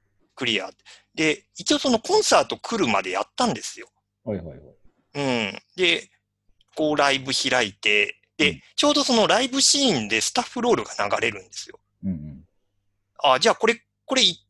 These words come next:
Speaker 1: 一応のクリアなのかな、みたいな。
Speaker 2: うんうんうん。
Speaker 1: ただその、トタケケのライブが
Speaker 2: うん。
Speaker 1: 終わって、
Speaker 2: うん。
Speaker 1: 終わった後かな？終わった後か、その前か覚えてないですけど、
Speaker 2: うん。
Speaker 1: あの、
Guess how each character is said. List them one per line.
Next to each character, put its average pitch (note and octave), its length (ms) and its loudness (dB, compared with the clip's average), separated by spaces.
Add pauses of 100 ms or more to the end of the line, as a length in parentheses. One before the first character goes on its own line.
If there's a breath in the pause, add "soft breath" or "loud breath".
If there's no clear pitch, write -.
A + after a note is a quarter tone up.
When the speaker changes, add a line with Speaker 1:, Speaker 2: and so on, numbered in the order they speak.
Speaker 1:
一 A3+ 280 2
応 D4+ 120 6
の C4 100 4
ク - 160 -2
リ B3 120 2
ア A3 60 6
な G#2 140 0
の F#2 120 -12
か - 120 -12
な、 G2 180 -2
み G2+ 80 -10
た - 140 -16
い - 100 -16
な。 - 80 -20 (220)
Speaker 2:
う F#2 100 -6
ん D#2 60 -8
う - 20 -12
ん D2+ 60 -16
う - 40 -14
ん。 C2 320 -20 (520)
Speaker 1:
た A#3+ 100 2
だ E3+ 60 2
そ D3+ 100 -6
の、 C#3 380 0 (1000)
ト F#3+ 100 -12
タ B3 140 -2
ケ B3+ 100 -2
ケ A#3 160 0
の A3 160 2
ラ G3 160 4
イ G3+ 100 -2
ブ F#3+ 140 -6
が G#3 340 0 (480)
Speaker 2:
う - 60 -12
ん。 - 100 -18 (400)
Speaker 1:
終 F3+ 160 0
わ A3 100 8
っ - 120 -8 (220)
て、 G#3+ 440 2 (280)
Speaker 2:
う - 20 -14
ん。 - 160 -18 (220)
Speaker 1:
終 B2 100 -6
わ A3 80 2
っ - 140 -4
た - 140 -2
後 - 180 -6
か - 180 0
な？ G#2 320 -4 (100)
終 D#3+ 100 2
わ A#3 120 2
っ - 60 -20
た D4 120 4
後 D4+ 200 -2
か、 D3 260 4
そ D3 120 -8
の D#3 120 -2
前 E3+ 220 2
か G2+ 320 -6
覚 A#2+ 160 -6
え A#2 40 -2
て G#2 100 -8
な F#2+ 80 -10
い - 40 -8
で F#2+ 60 -12
す - 80 -16
け F#2+ 80 -14
ど、 F#2+ 300 -14 (760)
Speaker 2:
う - 40 -18
ん。 - 120 -20
Speaker 1:
あ A2 140 -2
の、 G#2 100 -6